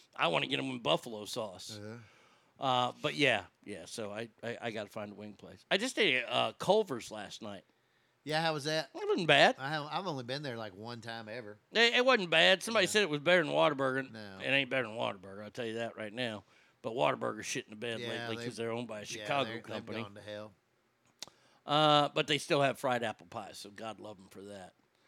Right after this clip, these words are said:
Speaker 1: Uh, let's see. What are we gonna talk about next? All right.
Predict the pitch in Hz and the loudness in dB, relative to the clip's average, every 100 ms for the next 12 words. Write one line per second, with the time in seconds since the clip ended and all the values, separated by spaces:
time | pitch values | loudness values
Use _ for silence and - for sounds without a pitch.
0 | _ _ _ - 147 151 151 147 143 139 | _ _ _ -4 2 4 4 4 2 0
1 | 143 156 156 - 147 135 151 160 147 135 | 0 0 -2 -4 -4 -4 -4 -4 -4 -6
2 | 131 131 113 117 113 113 101 101 117 113 | -6 -6 -6 -6 -8 -8 -12 -10 -8 -8
3 | 110 | -8